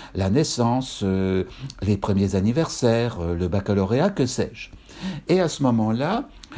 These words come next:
ayant coupé et collé entre eux, euh, des fragments,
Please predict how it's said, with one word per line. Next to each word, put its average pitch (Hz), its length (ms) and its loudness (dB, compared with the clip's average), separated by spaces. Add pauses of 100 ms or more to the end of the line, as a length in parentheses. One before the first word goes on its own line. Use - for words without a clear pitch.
(280)
ayant 143 380 2
coupé 143 640 2 (480)
et 113 200 2
collé 170 420 6
entre 107 340 -2
eux, 107 260 2 (140)
euh, 92 160 -2
des 92 200 0
fragments, 113 640 0